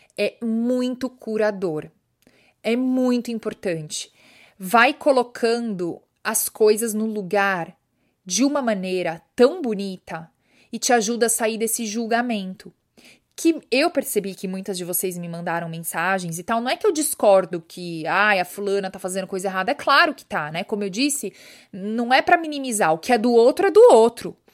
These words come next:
Mas quando você tá nesse lugar de julgar porque você acredita que você tá certo, pronto e acabou,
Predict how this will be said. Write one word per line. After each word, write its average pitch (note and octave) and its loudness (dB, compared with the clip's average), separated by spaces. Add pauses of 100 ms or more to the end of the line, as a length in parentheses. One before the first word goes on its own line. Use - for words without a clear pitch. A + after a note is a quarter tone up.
(560)
Mas C4+ -2
quando F#4 -4
você D#4 -4
tá B3+ -4
nesse A3+ -6
lugar G#3 0
de A3 2
julgar G3+ 0
porque G3 -8
você F#3+ -2
acredita G#3+ -4
que G3 -12
você G3+ 0
tá D#4 -2
certo, G#3 0
pronto F#3+ -8
e - -8
acabou, F#3 -2